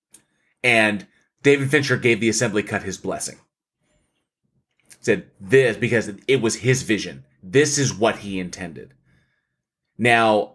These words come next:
um, I don't own a copy of the assembly cut, unfortunately. Uh, it's actually kind of difficult to find now because the movie was supposed to be, we wanted to love it, so everybody snapped up a copy, and copies online are rather expensive. I do want to show the assembly cut in our Week in Horror Discord.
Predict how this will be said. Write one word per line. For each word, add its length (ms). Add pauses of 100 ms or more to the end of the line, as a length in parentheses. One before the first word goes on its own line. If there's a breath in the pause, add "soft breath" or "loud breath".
um, 340
I 180
don't 320
own 200
a 60
copy 380
of 80
the 100
assembly 360
cut, 280
unfortunately. 800
Uh, 180
it's 200
actually 420
kind 260
of 100
difficult 400
to 60
find 480
now 220
because 520 (480 soft breath)
the 80
movie 280
was 200
supposed 260
to 60
be, 40
we 160
wanted 320
to 60
love 260
it, 140
so 240
everybody 520
snapped 400
up 100
a 60
copy, 480
and 100
copies 340
online 400
are 120
rather 380
expensive. 560 (720 loud breath)
I 180
do 320
want 280
to 60
show 220
the 100
assembly 300
cut 260
in 60
our 120
Week 220
in 60
Horror 280
Discord. 560